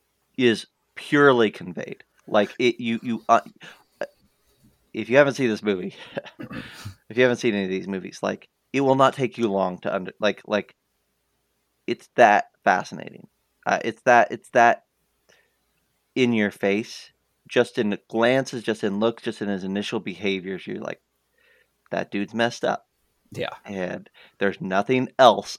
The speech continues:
Speaker 1: other than he is messed up, right?
Speaker 2: It's almost on, like, and it's not quite there, but I'd say it's almost approaching the level of, like, uh, like a Cenobite almost, where it's like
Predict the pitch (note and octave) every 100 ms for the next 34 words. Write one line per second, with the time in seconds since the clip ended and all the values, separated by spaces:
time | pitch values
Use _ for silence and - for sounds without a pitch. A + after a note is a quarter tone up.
0 | G#2 G2+ G2 F#2+ F#2 G2+ F#2 E2 - F#2
1 | F#2 F#2+ - G#2 - _ - F#2+ F#2+ -
2 | _ _ _ _ - - - - - D#3
3 | - C3+ F#3+ F#3 C#3+ - - - B2+ C3
4 | B2+ A#2+ - - - _ _ _ _ _
5 | _ _ _ _ - _ _ _ _ -
6 | C#3 C3+ F3 E3+ - - - A#2+ - F#2
7 | F2+ E2+ - A#2 A#2 A2+ C#3 C3+ - -
8 | C#3 E3 D3 - B2 B2 A#2 A#2+ A2 G#2
9 | G2+ G2+ G2 - G#2 F#2+ - _ _ F#2+
10 | E2+ F2 D#2 F2+ G2+ - - A2 A2+ A2
11 | B2 C3 B2+ _ - B2+ C3 B2 - A#2
12 | - A#2 A2 -